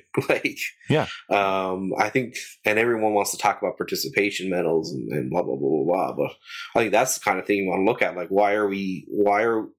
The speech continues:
Speaker 1: like, why are we putting kids in competition when we don't really even know what, who they are as an athlete? You know, so, like,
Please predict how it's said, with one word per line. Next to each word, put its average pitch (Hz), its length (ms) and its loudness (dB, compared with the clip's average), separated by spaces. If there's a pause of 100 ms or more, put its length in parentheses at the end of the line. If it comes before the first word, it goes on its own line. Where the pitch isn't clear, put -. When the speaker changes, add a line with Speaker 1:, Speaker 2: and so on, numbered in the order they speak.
(100)
Speaker 1:
like, 101 260 0 (140)
why 113 160 6
are 131 100 4
we 127 140 0
putting 120 260 0
kids 113 240 0
in 104 80 -4
competition 101 600 0
when 92 120 2
we 98 80 2
don't 101 240 2
really 101 160 2
even 98 340 0
know 95 460 2 (520)
what, 107 220 4
who 120 140 2
they 95 180 4
are 92 280 2
as 80 180 -6
an 76 80 -2
athlete? - 540 -2 (280)
You 87 140 2
know, 65 140 -2
so, - 240 2
like, - 260 -2